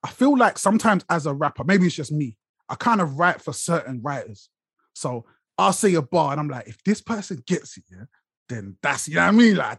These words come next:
did that shit. It's like you're playing basketball at the side and your dad's watching, like, "Yo, I'ma bust this move." And if he goes, "Yeah, good shot," you be like, "Yeah, all right, cool." Right, so I'm just, I'm, I'm dropping stuff and Tony D's like, "Yo, bro, what the fuck, man?"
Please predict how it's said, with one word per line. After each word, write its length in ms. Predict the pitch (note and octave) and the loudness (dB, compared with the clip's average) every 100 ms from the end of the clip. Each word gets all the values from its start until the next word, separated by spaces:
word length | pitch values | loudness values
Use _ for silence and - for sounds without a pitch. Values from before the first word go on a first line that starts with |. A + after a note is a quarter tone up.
| - | -2
did 180 | G3+ C3+ | -2 -2
that 180 | C3+ | -8
shit. 260 | - - A#2 | -10 -14 -8
It's 120 | D3+ | -2
like 220 | D#3+ C#3+ - - | -2 -2 -10 -6
you're 80 | F3+ | -2
playing 220 | - G3+ | 4 4
basketball 440 | F3+ G#3+ F#3 F#3 D#3 | 6 6 4 0 -2
at 40 | |
the 60 | - | -4
side 320 | - F3+ D#3 | 0 0 0
and 100 | C#3+ | -6
your 80 | C#3+ | -2
dad's 220 | E3+ D#3 | -2 -2
watching, 300 | D3+ - A#2+ | -6 -10 -14
like, 120 | F#2+ | -14
"Yo, 200 | A2+ G2+ - - - | -12 -14 -14 -18 -8
I'ma 160 | C3+ C3 | -6 -4
bust 240 | D3 D3 | -6 -6
this 160 | D#3 - | -6 0
move." 220 | E3+ C#3 | 0 0
And 100 | C3+ | -4
if 60 | C#3+ | -2
he 100 | E3 | 0
goes, 240 | D#3 D#3+ | 2 2
"Yeah, 140 | F3 | 2
good 180 | D3 D#3 | 2 -4
shot," 160 | - C#3+ | -4 -8
you 60 | |
be 80 | C#3 | -8
like, 120 | A#2+ | -8
"Yeah, 140 | C3+ C#3 | -4 -4
all 60 | |
right, 120 | B2 B2+ | -4 0
cool." 260 | F3+ C3+ - - - | 0 0 -8 -20 -4
Right, 180 | F3 E3+ | -2 0
so 80 | E3+ | 4
I'm 160 | C4+ G#3 | 6 6
just, 220 | F#3 - _ _ _ _ _ | 4 -2 _ _ _ _ _
I'm, 180 | F#3+ F#3+ | -2 0
I'm 140 | F#3 C#3+ | -2 0
dropping 480 | A3 - F#3+ D#3 - - | -2 0 -2 -4 -10 -20
stuff 340 | - G3 F#3 | -6 -4 -4
and 100 | C3+ | -6
Tony 240 | C3 F#3 E3+ | 0 2 2
D's 220 | D#3+ C3+ | 0 -4
like, 180 | A#2 G#2 | -8 -8
"Yo, 240 | C3+ F2+ _ _ _ _ | -8 -8 _ _ _ _
bro, 160 | D#3+ B2+ | -8 -8
what 140 | F3 | -6
the 80 | B3 | -6
fuck, 420 | - - C4+ - | -4 -2 -2 -2
man?" 240 | A2+ G#3 | -4 -4